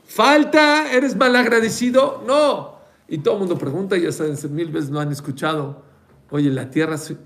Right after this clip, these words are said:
la tierra siente? ¿La toalla siente? ¿La silla siente?".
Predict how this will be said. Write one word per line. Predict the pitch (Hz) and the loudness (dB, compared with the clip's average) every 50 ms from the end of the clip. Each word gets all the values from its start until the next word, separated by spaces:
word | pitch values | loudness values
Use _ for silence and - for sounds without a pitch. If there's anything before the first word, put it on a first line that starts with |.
| - - | -20 -20
la | - 123 113 | -18 -18 -18
tierra | - - 151 151 156 151 | -8 -6 -6 -6 -6 -10
siente? | 143 - 143 135 135 135 - - - - | -10 -10 -10 -10 -8 -8 -10 -12 -12 -12
¿La | - 120 120 | -14 -16 -12
toalla | - 143 143 143 147 135 | -10 -8 -8 -8 -8 -10
siente? | 135 - 135 131 131 131 - - | -10 -10 -10 -10 -10 -10 -10 -10
¿La | - 131 135 | -10 -10 -12
silla | - - 156 147 151 | -12 -12 -10 -10 -10
siente?". | 139 - - 139 135 135 - - | -10 -10 -12 -12 -12 -12 -14 -18